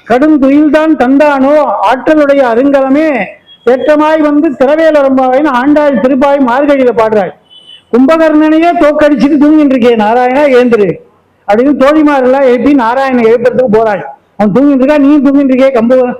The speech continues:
கும்பகர்ண மாதிரி, எழுந்துரு" அப்படின்னு. அப்படி தூங்கிட்டே இருக்கிறவன் நாராயணன். ஆனா எப்போ ஆடிண்டே இருக்கிறவன் பரமேஸ்வரன். அவர் என்ன பண்ணாரா, "ஐயோ, ரொம்ப களைப்பா இருக்கு, ரொம்ப மண்ணு சுமந்துட்டே, ரொம்ப நடந்துட்டே,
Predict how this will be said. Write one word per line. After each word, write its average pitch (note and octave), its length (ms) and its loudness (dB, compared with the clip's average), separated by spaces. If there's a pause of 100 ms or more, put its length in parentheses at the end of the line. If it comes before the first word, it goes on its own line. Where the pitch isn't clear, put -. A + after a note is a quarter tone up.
(160)
கும்பகர்ண B3+ 420 0
மாதிரி, B3+ 300 0
எழுந்துரு" C#4 280 2
அப்படின்னு. G3 320 0 (480)
அப்படி A3 260 -2
தூங்கிட்டே D#4+ 480 2
இருக்கிறவன் D#4+ 460 0
நாராயணன். C#4+ 500 -2 (560)
ஆனா A#3+ 200 -2
எப்போ C4 320 0 (220)
ஆடிண்டே C#4+ 540 2
இருக்கிறவன் C#4+ 500 0 (480)
பரமேஸ்வரன். A#3+ 640 0 (540)
அவர் G#3+ 240 0
என்ன D4+ 140 0
பண்ணாரா, C#4 340 -2
"ஐயோ, C4+ 280 0
ரொம்ப C4 280 2
களைப்பா C#4 360 0
இருக்கு, A#3+ 300 0 (560)
ரொம்ப B3 260 2
மண்ணு C#4+ 240 2
சுமந்துட்டே, B3+ 580 0 (540)
ரொம்ப D4+ 300 2
நடந்துட்டே, C4 560 0